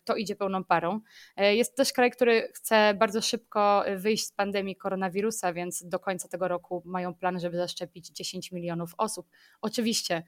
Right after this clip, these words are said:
w kraju jest kilkadziesiąt milionów osób, więc to dopiero kropla w morzu potrzeb.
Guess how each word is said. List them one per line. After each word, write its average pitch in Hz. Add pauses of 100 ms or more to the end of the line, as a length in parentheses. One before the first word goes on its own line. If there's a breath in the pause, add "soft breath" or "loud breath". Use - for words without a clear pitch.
(220)
w -
kraju 196
jest 190
kilkadziesiąt 202
milionów 165
osób, 165 (360 soft breath)
więc 190
to 208
dopiero 190 (160)
kropla 220
w -
morzu 196
potrzeb. -